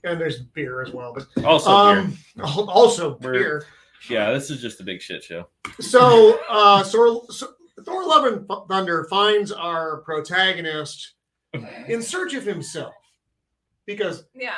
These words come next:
Speaker 1: he always seemed to be a man lacking confidence and, and didn't understand his direction.
Speaker 2: All three of his movies have been a coming of age story, and he's still not come of age.
Speaker 1: No.
Speaker 3: Yeah.
Speaker 1: He's
Speaker 3: It's getting
Speaker 1: fifteen hundred
Speaker 3: worse and
Speaker 1: years
Speaker 3: worse.
Speaker 1: old.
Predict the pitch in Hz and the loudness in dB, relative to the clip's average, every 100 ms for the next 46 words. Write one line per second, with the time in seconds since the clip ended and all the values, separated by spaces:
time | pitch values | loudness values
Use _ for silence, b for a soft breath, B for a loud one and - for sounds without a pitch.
0 | 139 349 403 370 339 220 254 277 226 196 | -10 -2 -2 -2 -4 -8 -8 -6 -6 -6
1 | 185 175 170 170 202 220 202 170 190 196 | -6 -6 -10 -8 -4 -4 -4 -6 -8 -8
2 | 185 151 160 185 185 175 175 165 143 147 | -12 -14 -8 -8 -8 -10 -12 -12 -14 -16
3 | 156 151 160 190 170 151 135 185 175 160 | -20 -12 -10 -8 -10 -10 -12 -10 -8 -8
4 | 151 127 139 185 233 - 147 131 143 - | -12 -12 -6 -2 -2 -4 -14 -16 -18 -20
5 | b b b b _ _ _ _ _ _ | b b b b _ _ _ _ _ _
6 | _ _ b b _ - 180 196 208 208 | _ _ b b _ -8 -4 -4 -6 -8
7 | 185 160 156 160 139 135 127 131 113 - | -6 -8 -8 -8 -8 -10 -12 -12 -10 -12
8 | 123 117 110 107 104 - 110 101 92 98 | -12 -12 -10 -8 -10 -12 -12 -10 -10 -10
9 | 107 101 - 113 101 - 107 95 92 85 | -12 -12 -12 -10 -10 -12 -12 -12 -12 -14
10 | 120 214 185 190 180 - 220 220 160 151 | -16 -16 -6 -2 -2 -4 -10 -10 -8 -8
11 | 139 175 226 254 277 311 254 233 233 202 | -8 -8 -4 -2 -2 -2 0 0 -2 -4
12 | 185 160 151 139 143 143 | -4 -4 -6 -6 -8 -12